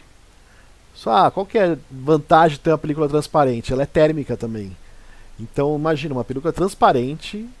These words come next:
que você vê assim, tudo nítido, e é térmica também. Por que que eles fizeram isso? Pra colocar no vidro da frente, que é permitida, ela é a única que é permitida. E também, se você quiser colocar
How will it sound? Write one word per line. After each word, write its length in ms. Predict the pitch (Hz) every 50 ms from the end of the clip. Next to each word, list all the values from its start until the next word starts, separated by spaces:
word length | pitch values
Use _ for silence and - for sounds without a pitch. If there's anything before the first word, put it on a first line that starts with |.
| - -
que 80 | - -
você 100 | - 147
vê 280 | 120 110 120 131 135
assim, 500 | 135 - - - 135 135 135 123 113 104 - _ _ - _ - _ - _ _ _ _ _ _ _ _ - - _ - 151 127 -
tudo 220 | 180 190 185 185
nítido, 560 | 151 147 151 190 190 - - 190 190 214 214 - - _ _ - _ _
e 300 | - 165 180 196 214 226 - - - _ _ _ _ _ -
é 80 | -
térmica 480 | 190 - - 175 165 160 165 160 151 175
também. 440 | - 196 190 175 143 123 117 107 101 - _ _ _ _ _ _ _ _ _ _ _ _
Por 100 | - 190
que 100 | 208 190
que 60 | 185
eles 160 | 170 147 -
fizeram 320 | - 143 156 147 165 165
isso? 340 | 180 220 254 247 - - - - _ _ - _
Pra 120 | - 156
colocar 320 | - 165 156 151 - 139 127
no 40 | 123
vidro 260 | 107 127 123 120 117
da 180 | 117 120 131
frente, 500 | 135 - 180 170 180 202 220 - - -
que 80 | - 120
é 60 | 113
permitida, 560 | 120 123 120 123 113 - - 120 127 127 117
ela 180 | 113 123 131 139
é 60 | 120
a 20 | 117
única 220 | 127 131 - 139
que 80 | - 135
é 20 |
permitida. 600 | - 127 120 113 110 - - - 147 160 185 202 - _ _ _ _ _ - - - - - -
E 80 | 170 175
também, 400 | - 214 196 180 175 180 202 214
se 80 | -
você 180 | - 214 - 175
quiser 220 | 147 135 135 127
colocar 400 | 139 131 - - 127 127 131 -